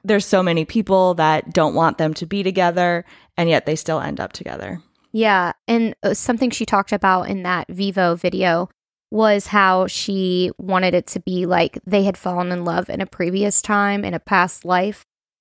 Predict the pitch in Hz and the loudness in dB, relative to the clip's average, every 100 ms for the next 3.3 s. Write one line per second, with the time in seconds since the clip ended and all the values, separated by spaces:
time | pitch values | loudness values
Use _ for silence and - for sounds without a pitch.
0 | _ 190 196 185 185 185 185 180 180 - | _ -4 0 0 0 0 -2 0 0 0
1 | 180 180 180 180 170 165 160 180 - _ | 2 2 0 -2 -2 0 0 -4 -10 _
2 | - 139 - - - - 233 226 185 165 | -10 -8 -8 -8 -8 -2 2 2 2 0
3 | 160 - | -2 -8